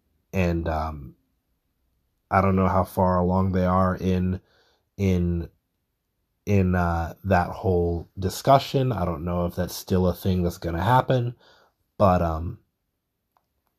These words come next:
but they were in talks to do that,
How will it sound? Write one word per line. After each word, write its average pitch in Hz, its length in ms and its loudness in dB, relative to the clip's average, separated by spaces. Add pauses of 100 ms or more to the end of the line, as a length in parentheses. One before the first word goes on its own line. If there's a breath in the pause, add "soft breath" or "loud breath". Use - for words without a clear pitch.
(720)
but 110 180 0
they 101 120 4
were 101 120 4
in 95 160 0
talks - 320 -6
to 92 80 -12
do 90 120 -4
that, 85 280 -4